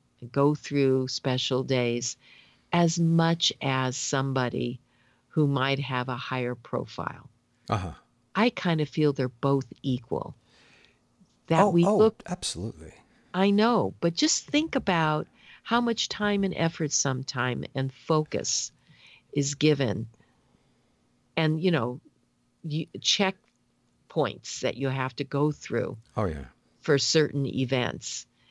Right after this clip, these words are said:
Speaker 1: And all I'm saying is, I just want us as professionals to think about the same dedication and focus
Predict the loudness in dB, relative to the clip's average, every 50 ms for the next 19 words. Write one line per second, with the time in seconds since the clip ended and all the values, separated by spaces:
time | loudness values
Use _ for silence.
0 | _ -20 -20 _ _ _ _ _ 0 0 0 0 0 2 4 4 2 2 0 -2
1 | -2 -4 -4 -2 0 2 2 2 2 0 0 0 0 0 0 0 -2 -2 -6 -8
2 | -8 -10 _ _ _ _ _ _ _ _ _ _ _ _ _ _ _ _ _ _
3 | _ _ _ 0 2 4 4 4 4 4 2 2 2 0 -2 -2 0 0 2 2
4 | 0 -2 -4 -6 _ -2 -2 -2 -2 -4 -4 -4 -6 -6 -8 -12 -14 -8 -4 -4
5 | -2 -2 -2 -4 -6 -6 -8 -10 -10 -8 -6 -6 -8 -8 -12 _ _ _ _ _
6 | _ _ _ _ -2 -2 -2 0 2 2 2 2 2 0 -2 -2 0 0 0 0
7 | 0 -2 -4 -8 -12 _ _ _ _ _ _ _ _ _ _ _ _ _ _ -4
8 | -4 -2 -2 0 2 2 4 4 4 4 4 4 4 4 2 2 0 -2 -6 _
9 | _ _ _ _ _ -14 -4 0 2 2 2 2 0 -2 -2 -4 -4 -2 -2 -2
10 | -4 -4 -4 -4 -6 -6 -12 -10 _ -2 -2 -2 -4 -6 -4 0 0 0 0 -2
11 | -4 -8 -8 -6 -6 -6 -6 -6 -8 -10